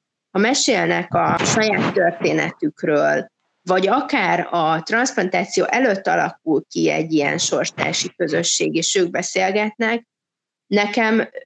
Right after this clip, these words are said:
saját tapasztalatom is van, szerencsére nem betegként, de mondjuk ilyen szülésfelkészítőn, amikor oda mentem, és, és, ö, azt láttam, hogy az egész beszélgetés elkezd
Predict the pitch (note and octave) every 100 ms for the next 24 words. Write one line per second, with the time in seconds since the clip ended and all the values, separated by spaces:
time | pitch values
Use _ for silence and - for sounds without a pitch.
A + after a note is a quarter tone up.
0 | _ - D4 G3+ F3+ G#3+ F#3+ F#3 F3 -
1 | F3 F3 G3 F3 F3 - F3+ E3+ F#3 A#3
2 | A3+ _ - - G#3 F3+ F#3 F#3+ F3+ F3
3 | F3 - F3+ D#3+ D3 - F3 F#3 - D#3+
4 | - - E3 G3+ F#3 F3 F3+ F3+ - F#3
5 | - A3+ F3 - - E3 D#3 - E3 D#3+
6 | - E3 - D#3+ E3+ A#3+ D4+ _ _ _
7 | _ _ - F#3+ G#3 G#3 G#3 G3+ G3 -
8 | G3+ A3+ A#3 A#3+ A#3+ B3 B3+ B3+ - F3+
9 | G3 - - - - F#3+ G3 - G3+ F#3+
10 | F#3+ G3 G3+ _ G#3+ A3+ - E3 F#3+ -
11 | A#3+ A#3+ A#3+ A3+ G3+ F#3 F#3 F#3 F#3+ A3+
12 | A3+ F3 F3 F3 E3+ - F#3+ F#3+ G3+ -
13 | G3 - A3 G#3+ F3+ F3 E3